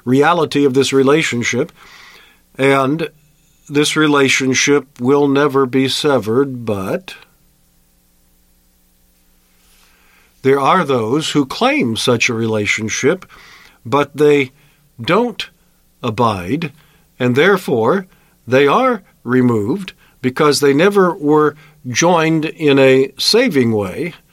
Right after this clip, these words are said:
only in a superficial way, and therefore did not bear fruit because they really didn't have the life of the vine flowing into them. They're dead branches, and they don't produce anything,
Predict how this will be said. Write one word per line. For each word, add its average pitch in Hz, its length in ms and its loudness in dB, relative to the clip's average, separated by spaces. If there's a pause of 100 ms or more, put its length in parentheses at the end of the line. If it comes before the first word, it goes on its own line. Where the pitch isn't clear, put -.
(220)
only 170 300 2
in 151 100 2
a 143 60 2
superficial 160 800 -2
way, 98 320 -8 (520)
and 143 100 0
therefore 180 320 2
did 160 180 -2
not 208 260 0
bear 139 180 2
fruit 135 340 -2
because 151 280 0
they 160 120 2
really 214 320 2
didn't 170 200 -2
have 147 180 -2
the 143 80 0
life 139 300 0
of 131 60 -4
the 127 60 -2
vine 135 280 0
flowing 147 360 0
into 247 240 -2
them. 127 200 -2
They're 139 120 -2
dead 147 240 0
branches, 160 600 -2 (440)
and 143 140 0
they 147 220 4
don't 151 240 0
produce 185 360 0
anything, 127 600 -2